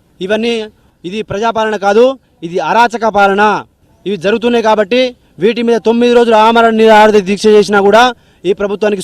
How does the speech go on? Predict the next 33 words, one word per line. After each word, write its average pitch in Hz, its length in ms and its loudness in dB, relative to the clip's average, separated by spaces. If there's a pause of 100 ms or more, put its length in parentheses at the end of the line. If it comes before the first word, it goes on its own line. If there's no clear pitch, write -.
సోయి 208 260 6
లేదు. 202 240 4 (680)
ఈ 175 80 -2 (140)
డిమాండ్ 220 400 0
పరిష్కారం 208 440 0
కోసం 208 260 2 (500)
నేను 196 200 0 (120)
చలో 214 220 2
ఢిల్లీ 214 240 2 (380)
అని 180 160 -4
చెప్పేసి 196 360 -2
మేము 202 140 0
ఇక్కడ 185 200 -2
వచ్చినాం. 233 300 2 (580)
ఈ 190 100 -2 (120)
ప్లేస్ 208 220 -6 (100)
మొత్తం 240 280 0 (100)
పర్మిషన్ 214 360 -2
తీసుకున్నాం. 220 360 0 (400)
ఇక్కడ 226 180 -6 (180)
ఈరోజు 226 280 -2
మనం 226 200 -4
ఒకటింటి 214 300 -6
వరకు 214 180 -4
మనం 202 200 -2
చేస్తాం. 240 300 -2 (680)
మన 202 100 -6 (100)
ప్రభుత్వం 220 380 -6
ఇక్కడ 226 200 -12
నుంచి 220 200 -8 (480)
రాష్ట్ర, 196 300 -4 (100)
దేశవ్యాప్తంగా 226 640 -2 (400)
రాష్ట్ర 214 220 -6